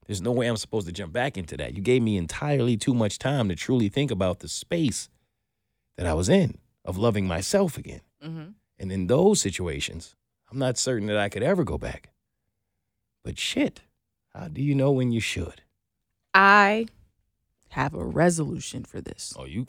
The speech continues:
Speaker 1: fucking answering everything this year. This is what I'm talking about.
Speaker 2: All right. I think that if you are hesitant, if you too are like Mo Mitch, and, <laughs> and, you know, and me, 'cause I, I have the same question
Speaker 1: <laughs>
Speaker 2: too,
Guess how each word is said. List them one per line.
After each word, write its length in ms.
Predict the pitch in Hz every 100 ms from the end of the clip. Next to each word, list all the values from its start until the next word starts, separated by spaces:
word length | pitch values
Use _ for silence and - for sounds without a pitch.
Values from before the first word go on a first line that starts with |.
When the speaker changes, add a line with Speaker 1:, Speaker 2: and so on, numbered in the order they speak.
| -
Speaker 1:
fucking 340 | - - 50 _ -
answering 380 | 82 - 69
everything 380 | 104 151 - -
this 180 | 107 147
year. 140 | - -
This 100 | 120
is 60 |
what 80 | -
I'm 80 | 131
talking 200 | 78 58
about. 100 | 53
Speaker 2:
All 100 | 156
right. 320 | 156 170 180 - - _ -
I 300 | 196 254 320
think 560 | - 190 165 143 - _ _ _ _ -
that 320 | 180 180 170 -
if 280 | 175 165
you 260 | 180 247 311
are 100 | 220
hesitant, 480 | 196 170 156 160 147
if 180 | - 185
you 260 | 170 285 403
too 320 | - 320 240
are 60 | 143
like 260 | 143 143
Mo 180 | 147 139
Mitch, 380 | 135 123 - - - -
and, 120 | 233
<laughs> 1080 | 330 571 587 587 392 370 - 339 - 294 247 - - - - _
and, 480 | 247 254 254 240 233 -
you 140 | 233 262
know, 220 | 254 233
and 240 | 247 320 294
me, 160 | 370
'cause 180 | 214 190
I, 100 | 233
I 200 | 247 214
have 160 | 277 247
the 60 |
same 140 | 233 240
question 240 | 269 -
Speaker 1:
<laughs> 0 |
Speaker 2:
too, 300 | 233 294 220